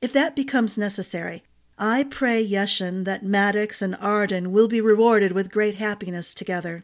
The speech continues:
"I know any son of yours will make my daughter a good husband.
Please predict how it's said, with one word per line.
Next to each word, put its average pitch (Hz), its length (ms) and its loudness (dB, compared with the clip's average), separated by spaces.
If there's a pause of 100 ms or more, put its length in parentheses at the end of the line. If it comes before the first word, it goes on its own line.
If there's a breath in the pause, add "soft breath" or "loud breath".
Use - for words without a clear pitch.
(540)
"I 302 280 -2
know 240 360 2
any 277 240 4
son 247 260 2
of 226 100 0
yours 185 380 0
will 214 100 8
make 214 280 4
my 226 240 2
daughter 190 400 2
a 190 80 0
good 202 220 0
husband. 185 600 -4